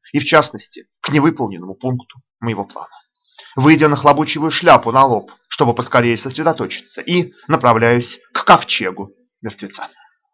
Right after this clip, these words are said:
Из всех обитателей ковчега налицо одна тетя Катя. "Все еще нету, товарищ начальник, и обедать не приходила". "А вообще она приходит когда-нибудь домой?"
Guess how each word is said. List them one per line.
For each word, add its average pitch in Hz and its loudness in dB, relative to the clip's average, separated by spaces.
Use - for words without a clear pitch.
Из 180 4
всех - 2
обитателей 143 2
ковчега 151 2
налицо 131 2
одна 123 0
тетя 120 -10
Катя. - -14
"Все 190 4
еще 185 6
нету, 185 -2
товарищ 135 2
начальник, 123 -4
и 196 2
обедать 123 6
не 120 -4
приходила". 120 -4
"А 131 4
вообще 139 2
она 123 4
приходит 190 -4
когда-нибудь 101 -6
домой?" 101 -4